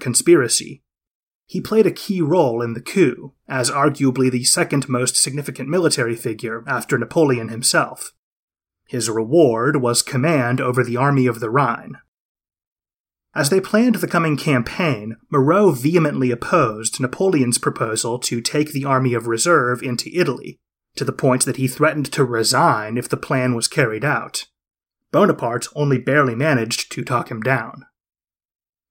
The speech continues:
Moreau and his army would have an important role to play in the next campaign, even if the main theater of operations would be Italy, not Germany. If the Austrians were able to advance into southern Germany and Switzerland,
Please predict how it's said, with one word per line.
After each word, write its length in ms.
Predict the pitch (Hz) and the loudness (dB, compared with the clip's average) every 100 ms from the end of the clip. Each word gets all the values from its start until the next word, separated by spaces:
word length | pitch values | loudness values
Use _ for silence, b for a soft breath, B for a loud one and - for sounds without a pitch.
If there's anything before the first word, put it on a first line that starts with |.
| _ | _
Moreau 380 | - 139 202 240 | 0 4 4 2
and 100 | 180 | 2
his 160 | 156 139 | 2 2
army 400 | 151 151 131 120 | 2 2 2 0
would 300 | 127 170 135 | 2 2 2
have 180 | 127 123 | 2 2
an 60 | |
important 520 | 113 - 151 143 127 | -2 0 2 2 -2
role 240 | 131 147 123 | 2 2 2
to 120 | - | 0
play 380 | 135 190 147 113 | -2 0 0 0
in 80 | 117 | -4
the 80 | 113 | -4
next 260 | 113 - | -4 -6
campaign, 680 | - 113 110 175 160 - - _ _ _ | -8 -8 -4 -2 -2 -4 -14 _ _ _
even 240 | 143 135 127 | 0 2 2
if 100 | 123 | 2
the 80 | 123 | -2
main 220 | 120 113 | -2 -2
theater 320 | 139 123 117 | 2 2 2
of 100 | 110 | 0
operations 760 | 113 127 170 175 - 120 123 | 0 2 4 2 0 0 -2
would 140 | 139 131 | -2 -4
be 220 | 127 - | -6 0
Italy, 460 | 185 151 120 151 - | 2 2 0 -8 -8
not 300 | 127 117 - | -6 -6 -2
Germany. 480 | 165 147 120 - _ _ _ _ _ _ _ _ _ _ _ | 2 2 0 -10 _ _ _ _ _ _ _ _ _ _ _
If 160 | 139 - | -8 -4
the 100 | 135 | 0
Austrians 560 | 214 208 202 165 143 | 0 0 2 2 4
were 140 | 139 135 | 2 4
able 200 | 135 143 | 4 2
to 140 | - | 0
advance 540 | 120 117 170 131 123 - | -2 0 2 2 0 -2
into 220 | 127 139 | -2 0
southern 360 | - 139 117 113 | 0 0 0 0
Germany 440 | 165 151 123 117 | 2 2 0 -2
and 100 | 117 | -2
Switzerland, 720 | - 208 - 120 110 110 123 | -2 0 0 0 -2 -10 -14